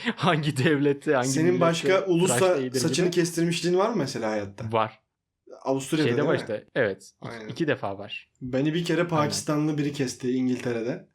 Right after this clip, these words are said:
Speaker 2: O da değişik bir muhabbet. İçeride full rugby, kriket sohbeti dö-, hiç anlamıyorum ama keyif aldım yani. Böyle değişik tipler de var ve inanılmaz iyi saçlar yapıyorlardı yanımda böyle. Afro biri gelmiş, şöyle şov yapmışlar saçını falan.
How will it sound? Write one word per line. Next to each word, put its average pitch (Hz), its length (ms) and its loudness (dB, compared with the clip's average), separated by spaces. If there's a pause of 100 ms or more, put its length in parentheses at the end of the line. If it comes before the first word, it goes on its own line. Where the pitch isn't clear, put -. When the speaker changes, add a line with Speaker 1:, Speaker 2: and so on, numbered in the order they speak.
(320)
Speaker 2:
O 165 160 2
da 196 100 2
değişik 170 380 2
bir 180 60 0
muhabbet. 120 520 -2 (400)
İçeride 175 420 2
full 190 240 -2
rugby, 180 460 2 (280)
kriket 170 440 2
sohbeti 165 400 2
dö-, 160 80 2 (520)
hiç 185 240 -2
anlamıyorum 180 420 4
ama 190 180 2
keyif 170 280 2
aldım 156 300 2
yani. 123 360 -2 (640)
Böyle 156 240 2
değişik 160 340 2
tipler 175 360 2
de 160 100 0
var 220 160 2
ve 175 80 4
inanılmaz 156 500 2
iyi 165 80 0
saçlar 156 380 0
yapıyorlardı 123 480 0
yanımda 110 320 -2
böyle. 107 220 -4
Afro 131 420 -2
biri 135 180 2
gelmiş, 123 400 0
şöyle 120 420 -2 (200)
şov 139 300 0
yapmışlar 131 500 -2
saçını 127 340 -4
falan. 151 340 -2